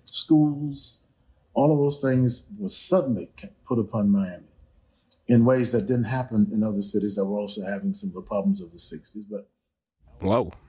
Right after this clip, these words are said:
Speaker 2: Yeah, no, I, I guess I never really thought about it. So tell me a bit about,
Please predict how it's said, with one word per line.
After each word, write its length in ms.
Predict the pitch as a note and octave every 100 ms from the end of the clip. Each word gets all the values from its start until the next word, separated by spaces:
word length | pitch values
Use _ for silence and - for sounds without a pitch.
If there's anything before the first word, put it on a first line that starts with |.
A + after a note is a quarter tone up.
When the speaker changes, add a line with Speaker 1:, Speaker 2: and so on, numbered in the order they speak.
| - _ _ -
Speaker 2:
Yeah, 220 | - D3
no, 180 | G#2 A#2
I, 220 | G2 A2 - - _ _ - -
I 60 | G2
guess 160 | C#3
I 40 | D3
never 180 | D3
really 280 | C#3+ C3 G#2 - _ -
thought 260 | - D3+
about 300 | B2 D#2+ -
it. 100 | - - -
So 220 | - D#3+ - - -
tell 140 | D#3+
me 120 | F3+
a 60 | D3+
bit 140 | B2+
about, 380 | B2+ A2+ G#2+